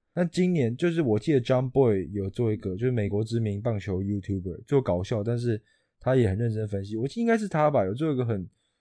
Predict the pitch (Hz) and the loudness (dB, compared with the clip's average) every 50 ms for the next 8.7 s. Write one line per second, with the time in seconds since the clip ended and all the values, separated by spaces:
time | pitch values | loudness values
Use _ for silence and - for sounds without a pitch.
0 | _ _ - - - 120 123 123 - 170 139 117 - 139 123 117 120 135 135 135 | _ _ -2 4 4 6 6 6 4 4 4 4 4 4 2 2 2 0 0 0
1 | 127 143 139 139 120 - - 135 143 156 160 - 165 160 143 - 160 127 - - | 0 -2 -2 -2 -4 -6 -6 -4 -4 -4 -2 -2 -2 -2 0 2 0 0 0 -2
2 | 160 151 135 147 151 135 120 - 104 101 104 113 - 101 80 - - 117 - - | -2 -2 0 0 -2 -4 -2 0 0 2 2 2 4 2 2 0 -2 -6 -6 -2
3 | 131 139 135 117 107 107 - 90 87 95 95 - 80 82 85 82 82 71 73 87 | 0 2 4 4 2 2 2 0 0 2 2 2 2 2 0 -2 -2 -2 0 0
4 | 90 80 - _ _ _ _ _ _ _ _ _ _ - 110 110 127 151 160 160 | -2 -2 -2 _ _ _ _ _ _ _ _ _ _ 0 2 2 4 4 2 2
5 | _ - - 175 147 135 - 165 139 123 - - 185 165 123 107 107 - 135 127 | _ 2 2 2 4 4 2 0 0 -2 -2 0 0 2 2 0 -2 -2 -2 0
6 | 123 127 117 104 95 - - 101 98 104 117 113 90 82 98 120 123 123 131 131 | 0 0 0 -2 -4 -4 -4 -4 -2 -2 -2 -4 -4 -4 -2 -4 -4 -4 -4 -2
7 | 139 160 143 107 95 - - 90 90 98 - - 92 95 101 - 110 110 107 95 | 0 2 2 2 2 0 -2 -4 -4 -4 -6 -4 -4 -4 -4 -2 -2 -2 -2 -2
8 | - - 117 101 92 - 98 95 87 - - 60 - | -2 -2 -2 -2 -2 -4 -6 -6 -6 -8 -10 -12 -12